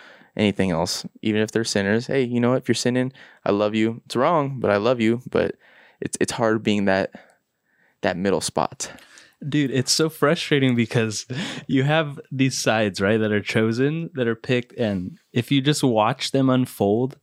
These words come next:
Speaker 2: it's like the other team is literally the worst. But for both, it's like the other team is the worst. Like,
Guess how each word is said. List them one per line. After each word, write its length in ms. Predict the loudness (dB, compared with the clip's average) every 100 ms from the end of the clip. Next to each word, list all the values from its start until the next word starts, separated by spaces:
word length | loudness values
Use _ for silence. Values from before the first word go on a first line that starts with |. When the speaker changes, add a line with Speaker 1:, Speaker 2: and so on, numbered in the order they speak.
| _
Speaker 2:
it's 220 | -2 0 2
like 240 | 0 -4 -2
the 220 | 0 2
other 280 | 2 2 0
team 320 | 0 2 2
is 140 | 2
literally 440 | 2 2 2 2 0
the 120 | 0
worst. 540 | -2 -4 -6 -10 -12 -20 _ _ _ _ _
But 240 | -2 -2 2
for 160 | 0
both, 480 | 2 2 0 -6 -14 -4
it's 220 | -4 0
like 160 | 0 2
the 100 | 2
other 180 | 2
team 280 | 0 0 2
is 280 | 0 -2 -8 -12 -20 -20 -20 -20 _ _ _ _ _ _ _ _ _ _ _ _
the 260 | 0 2
worst. 500 | 4 4 4 2 0
Like, 320 | 0 0 -4